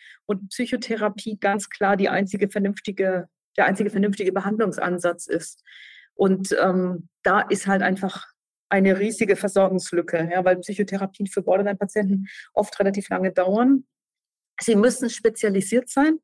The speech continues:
also einfach irgend so eine, ich sag mal, Feld-, Wald- und Wiesentherapie, so nach dem Motto, ich ermutige die Person mal so ein bisschen mehr wieder aktiv ins Leben zu gehen und dann wird das schon, ja.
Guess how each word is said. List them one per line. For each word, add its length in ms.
also 200
einfach 300
irgend 280
so 80
eine, 180
ich 160
sag 80
mal, 260
Feld-, 340
Wald- 220
und 140
Wiesentherapie, 640
so 120
nach 160
dem 120
Motto, 240
ich 280
ermutige 500
die 100
Person 420
mal 200
so 80
ein 40
bisschen 300
mehr 220
wieder 160
aktiv 340
ins 140
Leben 220
zu 100
gehen 240
und 80
dann 180
wird 180
das 200
schon, 400
ja. 220